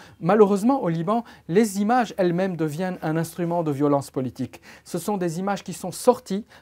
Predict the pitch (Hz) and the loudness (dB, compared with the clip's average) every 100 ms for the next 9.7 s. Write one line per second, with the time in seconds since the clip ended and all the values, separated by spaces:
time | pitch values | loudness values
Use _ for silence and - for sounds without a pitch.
0 | _ 180 160 - 180 165 143 151 185 - | _ 4 4 0 -4 -2 -2 -2 -2 -6
1 | - - _ - 214 208 - 196 170 151 | -18 -20 _ 0 0 0 -6 -6 -4 -2
2 | 139 175 214 - - 156 143 175 147 156 | -4 -6 -8 -10 -6 -4 -2 -2 -4 -6
3 | - 170 151 131 131 175 - - 160 143 | -4 -2 -2 -4 -2 -2 -2 -4 -4 -2
4 | 247 - 226 - 190 214 - _ _ _ | -4 -4 -6 0 2 2 0 _ _ _
5 | - - 233 185 185 185 214 - 190 180 | 2 6 8 6 2 0 -2 -4 -4 -4
6 | 208 226 226 - - 202 185 202 208 208 | 0 0 0 -4 -4 0 2 2 0 0
7 | 214 - 160 214 214 165 180 175 175 147 | -2 -4 0 0 0 -2 -2 -2 -2 0
8 | 156 143 139 - - 180 175 220 214 175 | 2 2 0 -4 -6 -2 -2 0 -2 0
9 | 170 147 135 170 208 247 | -2 -2 -2 -2 0 0